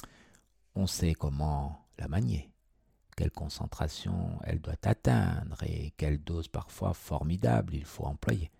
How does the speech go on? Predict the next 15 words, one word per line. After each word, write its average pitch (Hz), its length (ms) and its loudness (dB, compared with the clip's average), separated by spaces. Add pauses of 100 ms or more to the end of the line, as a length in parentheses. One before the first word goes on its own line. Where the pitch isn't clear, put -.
(520)
J'ai 143 240 4
connu 143 440 2
une 101 100 4
endocardite 87 800 0
qui - 120 -8
céda 87 460 2
seulement 98 640 2
à 85 180 2 (180)
trois - 260 0
cents - 300 -2
millions 90 340 2
d'unités, 78 500 -4
mais - 280 -6 (600)
la - 120 -2
pénicilline, 76 880 0